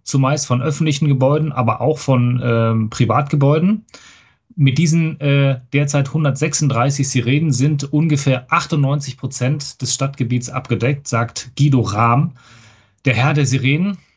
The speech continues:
Er ist in der Stadtverwaltung zuständig für das Thema. Ähm, zwei Prozent bleiben also und, ähm,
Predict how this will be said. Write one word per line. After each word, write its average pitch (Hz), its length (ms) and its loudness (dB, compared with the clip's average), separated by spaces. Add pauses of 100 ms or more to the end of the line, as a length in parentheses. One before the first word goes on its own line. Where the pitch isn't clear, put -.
(140)
Er 151 120 -8
ist 151 100 -10
in 156 80 -4
der 147 80 0
Stadtverwaltung 135 560 -2
zuständig 127 480 -4
für - 80 -12
das 104 160 -6
Thema. 127 400 -2 (720)
Ähm, 135 240 0
zwei 131 240 0
Prozent 139 380 0
bleiben 147 320 0
also 170 380 -2
und, 131 440 -4
ähm, 131 540 2